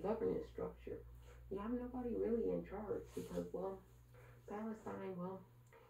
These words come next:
it's being colonized and settled by Israel. That's what Israel really is, a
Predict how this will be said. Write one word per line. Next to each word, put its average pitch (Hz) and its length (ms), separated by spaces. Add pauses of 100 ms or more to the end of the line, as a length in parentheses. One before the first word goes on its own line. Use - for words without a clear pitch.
it's 185 160
being 226 340
colonized 233 600
and 170 200
settled - 320 (640)
by 196 240
Israel. - 400 (760)
That's 392 180
what 302 120
Israel 240 480
really 190 320
is, - 240 (640)
a 196 60